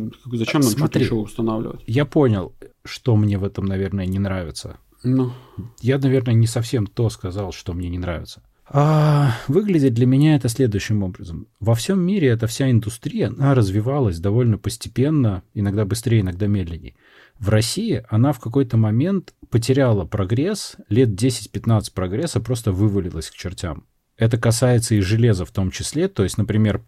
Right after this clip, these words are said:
Speaker 2: те же процессоры разрабатывали, разрабатывали, были на том же уровне, потом приключилось развал С С С Р,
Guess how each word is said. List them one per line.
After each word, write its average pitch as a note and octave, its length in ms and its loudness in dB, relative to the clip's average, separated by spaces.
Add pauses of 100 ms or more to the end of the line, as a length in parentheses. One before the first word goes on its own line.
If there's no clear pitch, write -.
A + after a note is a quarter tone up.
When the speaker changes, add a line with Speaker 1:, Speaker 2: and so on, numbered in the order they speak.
Speaker 2:
те B2+ 120 2
же A2 140 2
процессоры A2 680 -2
разрабатывали, A2 640 2
разрабатывали, G2+ 680 0
были G#2+ 260 2
на G2 160 2
том A2 220 4
же G2 160 2
уровне, D#3+ 440 2
потом A2+ 400 2
приключилось A2+ 760 0
развал G2+ 440 0
С F#2+ 60 -6
С - 120 -10
С - 40 -8
Р, F#3+ 220 -6